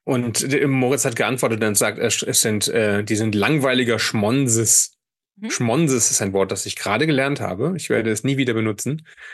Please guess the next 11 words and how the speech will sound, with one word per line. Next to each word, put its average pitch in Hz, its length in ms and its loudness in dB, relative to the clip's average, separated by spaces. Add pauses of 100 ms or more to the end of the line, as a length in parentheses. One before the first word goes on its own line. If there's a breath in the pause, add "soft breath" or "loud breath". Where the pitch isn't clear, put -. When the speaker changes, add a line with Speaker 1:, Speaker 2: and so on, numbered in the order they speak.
Speaker 2:
<laughs> - 440 -14
Speaker 1:
Und 113 540 0 (580)
okay, 139 640 0
ja, 165 240 -2
das - 460 0 (500)
sei 117 400 0 (300)
dir 123 100 2
gegönnt, 113 380 -2
diese 95 140 -4
Meinung. 87 360 -6 (380)
Speaker 2:
Ja. 202 160 -8